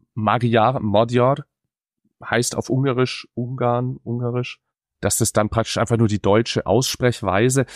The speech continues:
Ich weiß, dass das, äh, von Teilen der ungarischen Forschung rassistisch wahrgenommen wird. Es hat so einen leicht abwertenden Ton oder versteht man eben darunter. Drum sieht man davon ab, wann sie sich selber so bezeichnet. Also ich meine, dass der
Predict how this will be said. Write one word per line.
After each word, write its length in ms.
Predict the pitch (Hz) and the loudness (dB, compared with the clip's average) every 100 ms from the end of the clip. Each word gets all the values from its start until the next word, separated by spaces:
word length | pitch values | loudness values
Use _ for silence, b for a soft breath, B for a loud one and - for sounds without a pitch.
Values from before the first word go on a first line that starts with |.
| B B | B B
Ich 180 | 113 107 | -4 0
weiß, 400 | 101 127 160 - | 0 2 0 -2
dass 220 | 127 - | -4 -2
das, 260 | 127 - | -2 -2
äh, 200 | - 110 | -4 -6
von 200 | 107 110 | -4 -6
Teilen 420 | - - 104 139 135 | -6 -2 0 2 2
der 120 | 87 | 2
ungarischen 420 | 127 117 110 - | 2 0 -2 -6
Forschung 640 | - 107 120 - 123 120 117 _ _ _ 90 | -4 0 0 0 -2 0 -4 _ _ _ _
rassistisch 680 | - 101 - 156 - 147 - | -8 -6 0 -2 0 -2 0
wahrgenommen 600 | 101 113 131 127 123 120 | 2 2 2 2 2 2
wird. 280 | 113 123 117 | 2 2 2
Es 140 | 110 | 0
hat 220 | 110 - - _ _ _ _ _ _ | -2 -2 -10 _ _ _ _ _ _
so 240 | 98 101 98 | -12 -6 -2
einen 200 | 101 98 | 0 2
leicht 480 | 92 113 127 - | 2 2 0 -4
abwertenden 1080 | 78 - 117 - 113 113 - 110 104 101 101 - _ _ - | -6 -4 -4 0 2 2 2 2 2 2 0 -4 _ _ -4
Ton 500 | 127 127 170 180 175 _ _ _ | 2 4 4 2 -2 _ _ _
oder 340 | - 101 101 - | -8 -4 -4 -6
versteht 400 | - - 117 113 | -12 -4 -2 0
man 120 | 110 | 0
eben 140 | 110 | 0
darunter. 420 | 113 - 120 120 - - | 0 0 0 0 -4 -2
Drum 160 | 120 | 0
sieht 220 | 113 151 143 | 2 0 0
man 160 | 123 | 2
davon 360 | 113 113 113 - | 2 0 -2 -2
ab, 280 | - - _ | -6 -10 _
wann 280 | 107 101 147 | -4 -2 0
sie 140 | 170 | 0
sich 220 | 160 143 - | 0 0 2
selber 320 | 113 156 160 | 2 4 0
so 500 | - 135 143 135 - - | 0 0 0 -2 -6 -8
bezeichnet. 560 | 120 - 123 147 160 | -6 -2 -2 -2 0
Also 180 | 123 131 | 0 0
ich 120 | 123 | 0
meine, 340 | 117 107 170 156 | 2 2 0 0
dass 160 | 135 | 0
der 140 | 139 | 0